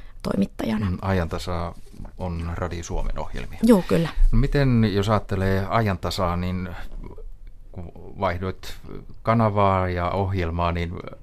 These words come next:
Speaker 2: toimitaanko siinä samalla tavalla vai onko pitänyt opetella uutta tai onko se, mitä siinä on erilaista?
Speaker 1: No se on erilaista, että, että kun lähetys on kerran viikossa, niin kyllä, kyllä se on niin kuin iso muutos siihen, että,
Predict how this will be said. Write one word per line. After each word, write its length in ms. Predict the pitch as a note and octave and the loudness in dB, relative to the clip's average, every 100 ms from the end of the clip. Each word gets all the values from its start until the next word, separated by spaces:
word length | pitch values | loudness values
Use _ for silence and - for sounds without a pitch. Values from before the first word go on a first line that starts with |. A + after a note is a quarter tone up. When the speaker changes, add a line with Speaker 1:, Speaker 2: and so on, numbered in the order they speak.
| - - - - - - - - - | -16 -16 -16 -16 -14 -14 -12 -14 0
Speaker 2:
toimitaanko 460 | A#2 G#2+ G#2+ G#2+ | 2 2 0 0
siinä 200 | A2+ A2+ | 0 0
samalla 320 | A2 A#2 F2 E2 | 2 2 2 0
tavalla 380 | F#2+ F2 D#2+ E2 - | 0 0 -2 -4 -4
vai 180 | F2 F#2 | -4 -2
onko 140 | - | -4
pitänyt 360 | - F#2 F2 E2 - - - | -4 -4 -4 -6 -10 -12 -10
opetella 400 | F#2 F2 F#2+ F#2 | -8 -6 -2 0
uutta 400 | F#2+ G2+ F2+ - | 2 2 -2 -6
tai 400 | F2 E2 D#2+ E2+ - - - - - - - - - - - - | -4 -2 -2 -4 -8 -10 -10 -12 -12 -12 -12 -12 -12 -12 -14 -10
onko 200 | G2+ F2+ | -8 -4
se, 280 | G#2 F#2 F#2 - - - - - | 0 0 -2 -10 -14 -6 -6 -4
mitä 220 | G#2+ G#2+ - | -6 -4 -4
siinä 280 | E2+ D#2+ - - - - | -4 -6 -6 -10 -12 -6
on 100 | F#3+ | -2
erilaista? 640 | G2+ F#2 - - - - - - - - | 0 0 -2 -6 -6 -8 -10 -6 0 2
Speaker 1:
No 100 | G3+ | 4
se 140 | G#3+ | 6
on 80 | A#3 - | 6 6
erilaista, 680 | G3 F3+ E3+ E3+ - E3+ | 4 4 2 0 0 -2
että, 300 | E3 - F3 - - - | -2 -2 -4 -4 -6 -6
että 260 | - F3+ | -4 -4
kun 180 | - E3+ | 0 2
lähetys 360 | F3 F3+ F3 F3 | 4 4 0 -2
on 100 | D#3+ | 0
kerran 360 | F3 E3 E3 - | 2 2 2 0
viikossa, 480 | - - - - | 0 0 -4 -2
niin 160 | F3+ E3+ | -2 -2
kyllä, 260 | - E3 D#3+ - - - - | 0 0 -2 -4 -12 -14 -4
kyllä 140 | F3+ E3 | 0 2
se 160 | F#3 | 4
on 140 | F3 E3+ | 4 4
niin 140 | F3 | 2
kuin 200 | E3 E3+ E3+ | 2 2 4
iso 240 | F#3 F3 | 4 4
muutos 460 | E3 D#3+ E3 E3 - | 4 4 2 -2 0
siihen, 280 | F#3 F3 | 0 0
että, 240 | F#3+ - | -2 -4